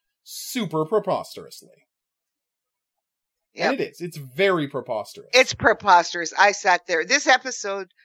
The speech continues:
Speaker 2: because
Speaker 1: It's not a good
Speaker 2: I was,
Speaker 1: episode.
Speaker 2: okay, I mean, because the f-,
Speaker 1: Please.
Speaker 2: I'm talking about the first time I watched it,
Speaker 1: Yeah.
Speaker 2: right? I was just so horrified by that whole business that I kind of forgot about the episode itself, <laughs> right?
Speaker 1: Yeah.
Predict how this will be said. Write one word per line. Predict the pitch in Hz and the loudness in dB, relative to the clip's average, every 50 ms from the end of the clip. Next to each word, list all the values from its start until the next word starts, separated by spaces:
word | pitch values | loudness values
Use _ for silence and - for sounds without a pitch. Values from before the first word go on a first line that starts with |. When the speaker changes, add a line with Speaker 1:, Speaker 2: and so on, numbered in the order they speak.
| _ _ _ _ _ _ _ _ _ _ _ _ _ _ _ _ _ _ 214 | _ _ _ _ _ _ _ _ _ _ _ _ _ _ _ _ _ _ -4
Speaker 2:
because | 185 - - - | -2 -2 2 4
Speaker 1:
It's | 247 - | 6 6
not | 311 269 160 | 6 6 4
a | 131 | 0
good | 127 160 151 - | -2 -2 2 4
Speaker 2:
I | 220 254 262 | 4 4 2
was, | 247 233 - - - - | 2 -2 -6 -8 -8 -6
Speaker 1:
episode. | 151 151 - - | -6 -6 -6 -6
Speaker 2:
okay, | - 170 - - - | -8 -12 -14 -6 -4
I | 214 247 | -4 -4
mean, | 233 208 - _ _ 202 | -4 -6 -10 _ _ _
because | 233 240 - 269 233 226 | -16 -14 -12 -12 -14 -14
the | - - | -14 -16
f-, | 135 - - _ | -18 -18 -18 _
Speaker 1:
Please. | 240 - - - _ - 127 | -12 -12 -12 -12 _ -16 -16
Speaker 2:
I'm | 190 202 | -8 -2
talking | - 240 240 240 294 | 0 2 2 2 -2
about | 254 214 202 - | -4 -4 -4 -4
the | - 170 | -6 -10
first | - - 240 277 - - | -8 -6 -6 -6 -6 -6
time | 294 240 214 208 | -6 -6 -6 -6
I | 190 | -8
watched | 175 170 165 156 143 - - - - | -4 -2 -2 -2 -2 -4 -8 -10 -8
it, | 123 190 302 - _ _ _ _ _ _ - | -8 -8 -8 -12 _ _ _ _ _ _ -16
Speaker 1:
Yeah. | 123 113 - | -14 -10 -4
Speaker 2:
right? | 165 170 165 180 247 - - - - _ _ _ - | 0 4 4 4 4 2 0 -6 -20 _ _ _ 0
I | 214 | 2
was | 233 233 - | 2 2 0
just | 269 254 - - | -2 -4 -4 -4
so | 240 175 151 | -4 -6 -6
horrified | - - - - 339 311 262 180 147 - - - 143 98 82 170 - | -6 -12 -8 0 4 4 4 4 2 0 -4 -2 -2 -2 -2 -2 -2
by | 143 135 143 | -2 -2 0
that | 135 110 85 - | 0 0 0 -2
whole | - - 180 190 165 151 143 _ - | -4 -6 -6 -6 -6 -8 -14 _ 0
business | 185 226 247 - 156 131 147 - | 0 0 0 0 -6 -10 -12 -8
that | - 160 151 | -6 -2 0
I | 156 147 | 0 0
kind | - - - 196 196 185 160 | 0 0 -2 -2 -2 0 -2
of | 156 156 151 - _ - - - - - - _ _ _ _ _ _ _ _ | -4 -4 -6 -8 _ -20 -20 -20 -20 -20 -20 _ _ _ _ _ _ _ _
forgot | - 220 202 - 214 208 208 226 | 0 0 4 6 6 6 6 4
about | 196 170 180 185 180 - | 2 0 0 -2 -2 -4
the | 185 - - | -8 0 2
episode | 202 226 226 240 214 - - 196 165 165 | 2 2 2 -2 -8 -8 -8 -8 -8 -8
itself, | 165 - - - 403 370 - 233 - _ _ _ - | -10 -12 0 2 4 4 4 2 -2 _ _ _ -20
<laughs> | - - - | -10 2 4
right? | - - - - - | 4 4 2 2 2
Speaker 1:
Yeah. | 196 180 180 180 139 | 4 4 4 4 0